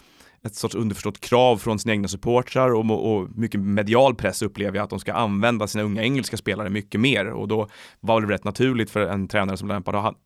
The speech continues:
vad har han för val? Så, alltså, han, han måste lita på dem egentligen i det här läget. Och att det gifter sig ganska bra, att det är ett, liksom,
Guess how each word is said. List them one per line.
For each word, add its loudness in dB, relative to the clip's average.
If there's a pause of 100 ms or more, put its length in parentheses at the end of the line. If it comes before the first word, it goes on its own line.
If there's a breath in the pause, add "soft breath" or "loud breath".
vad -4
har 2
han 2
för -4
val? 2
Så, -10
alltså, -2
han, -2
han -4
måste 0
lita 2
på 2
dem 0
egentligen -10
i -8
det -8
här -6
läget. -8
Och -4 (280 soft breath)
att -2
det 0
gifter 0
sig 2
ganska 0
bra, 2
att -8
det -4
är -2
ett, -10
liksom, -8